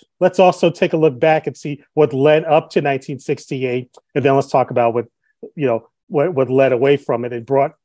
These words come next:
us at that time to the point where so many athletes across so many different sports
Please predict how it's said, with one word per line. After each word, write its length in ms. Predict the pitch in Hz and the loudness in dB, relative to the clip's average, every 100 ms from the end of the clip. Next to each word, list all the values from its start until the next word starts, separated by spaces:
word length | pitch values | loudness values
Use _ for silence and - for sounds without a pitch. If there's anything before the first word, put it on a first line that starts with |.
| _ | _
us 300 | 139 127 - - | -8 -8 -10 -10
at 160 | 131 | -4
that 180 | 135 120 | -4 -4
time 340 | 165 127 117 - - _ - | -4 -4 -4 -10 -20 _ -2
to 80 | 151 | -2
the 60 | |
point 360 | - 170 151 147 | 0 0 0 0
where 360 | 123 120 117 _ | 0 0 -2 _
so 240 | _ - 175 | _ 0 2
many 160 | 143 | 4
athletes 360 | 139 135 143 127 | 4 2 -2 -8
across 320 | 127 143 120 | -4 -4 -4
so 60 | 127 | -8
many 160 | 123 | -8
different 320 | 117 113 120 - | -8 -8 -12 -10
sports 480 | - 120 117 - | -6 -4 -6 -14